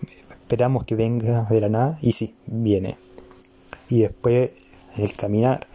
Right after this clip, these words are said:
le preguntamos a Dios, "Dios, ¿en qué nos equivocamos?". Y Dios nos empieza, a través de la Biblia, a enumerar en qué nos equivocamos y esperando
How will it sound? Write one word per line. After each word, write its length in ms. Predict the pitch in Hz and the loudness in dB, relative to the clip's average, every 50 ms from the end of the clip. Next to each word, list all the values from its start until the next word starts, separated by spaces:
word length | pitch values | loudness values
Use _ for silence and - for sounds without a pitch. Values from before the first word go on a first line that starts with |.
| - - - - - - | -20 -20 -20 -20 -8 -2
le 100 | 113 107 | 0 0
preguntamos 460 | 101 110 104 101 - - 110 110 98 | 2 2 0 0 -2 -2 -2 -2 0
a 40 | 104 | 2
Dios, 280 | 104 107 110 110 - - | 2 2 2 0 -2 0
"Dios, 200 | 117 117 107 - | 0 0 0 0
¿en 100 | 113 107 | -2 -4
qué 120 | - - 110 | -2 -2 -4
nos 180 | 107 - - | -4 -4 -6
equivocamos?". 580 | 104 - 120 113 117 - - 143 151 190 190 160 | -4 -2 0 0 0 0 0 0 0 0 -2 -2
Y 40 | 143 | 0
Dios 160 | 131 127 131 | 0 0 2
nos 140 | 123 123 117 | 0 -2 -2
empieza, 600 | 110 - - - 123 123 - - - - 127 - | -4 -4 -4 -2 -2 -2 -2 -4 -8 -12 -8 -4
a 120 | 127 120 | -4 -2
través 200 | - 107 101 - | -2 -2 -4 0
de 80 | - 117 | 0 0
la 80 | 117 117 | 2 2
Biblia, 400 | 123 120 113 113 123 135 139 - - - - - - - - - - - - - | 2 2 2 2 0 0 -2 -4 -10 -18 -20 -20 -20 -20 -20 -20 -20 -20 -12 -4
a 80 | - 113 | 0 2
enumerar 340 | 110 110 107 107 110 104 | 2 4 4 4 2 2
en 80 | 110 104 | 2 0
qué 140 | - - 113 | 0 -2 -2
nos 100 | 107 107 | 0 0
equivocamos 760 | 113 - - 120 117 113 117 113 110 120 123 143 160 175 170 151 143 | -2 -2 0 0 2 2 2 0 0 0 0 0 -2 -4 -6 -6 -2
y 120 | 131 120 113 | 0 2 2
esperando 640 | - - 120 110 113 113 120 120 120 131 135 - | 2 0 -2 -2 0 0 0 0 2 0 0 0